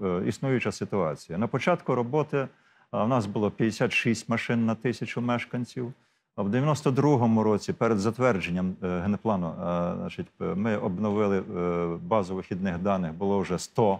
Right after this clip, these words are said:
машин на тисячу. А в дві тисячі восьмому році було сто шістдесят машин на тисячу.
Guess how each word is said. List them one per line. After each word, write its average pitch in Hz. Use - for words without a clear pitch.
машин 120
на 117
тисячу. 127
А 101
в 104
дві 107
тисячі -
восьмому 120
році 95
було 95
сто 104
шістдесят 98
машин 127
на 120
тисячу. 135